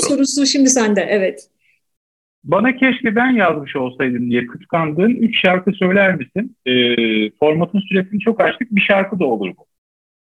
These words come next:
Speaker 1: Allah,
Speaker 2: Evet.
Speaker 1: bak birbirimizle bunları paylaşmıyoruz ama yani öyle bir, ya kalp kalbe karşı oluyor bu yayınlarda. Böyle benim akışta hazırlandığım şeylerle ilgili sorular geliyor falan.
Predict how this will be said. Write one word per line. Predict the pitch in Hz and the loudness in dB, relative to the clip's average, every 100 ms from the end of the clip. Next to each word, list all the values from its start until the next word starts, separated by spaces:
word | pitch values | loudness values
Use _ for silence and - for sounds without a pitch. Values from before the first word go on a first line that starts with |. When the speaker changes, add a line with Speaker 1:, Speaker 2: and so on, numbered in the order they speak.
| _ | _
Speaker 1:
Allah, | 208 233 262 320 330 | -4 0 0 0 0
Speaker 2:
Evet. | 269 233 | 2 0
Speaker 1:
bak | 226 | 0
birbirimizle | 240 262 277 311 311 302 | -2 0 2 0 0 0
bunları | 294 311 311 | 2 0 0
paylaşmıyoruz | 285 294 330 330 277 254 262 440 | -2 -2 -4 -2 0 2 0 -2
ama | 254 262 320 | -2 -2 -2
yani | 233 226 | -4 -2
öyle | 233 254 262 | -2 -2 -4
bir, | 277 _ _ - - 185 - - _ 233 | -6 _ _ -20 -16 -16 -16 -20 _ -4
ya | 311 311 | -2 -2
kalp | 311 339 330 | -2 -2 0
kalbe | 285 294 | 0 2
karşı | 311 269 262 277 | 2 2 2 0
oluyor | 220 196 196 | 0 0 0
bu | |
yayınlarda. | 208 208 202 190 190 202 202 | -2 -2 -4 -6 -2 -2 0
Böyle | 214 240 | -2 0
benim | 254 254 | 0 0
akışta | 214 - - 294 269 226 | -2 -2 -2 0 -2 0
hazırlandığım | 226 226 240 240 240 254 | 0 0 0 0 0 0
şeylerle | 247 247 240 247 233 226 226 | 0 0 0 -2 -4 -6 -6
ilgili | 208 208 240 262 | -4 -4 -2 0
sorular | 233 220 226 226 | 2 4 4 4
geliyor | 202 180 180 180 | 2 0 0 0
falan. | 190 240 | -2 -2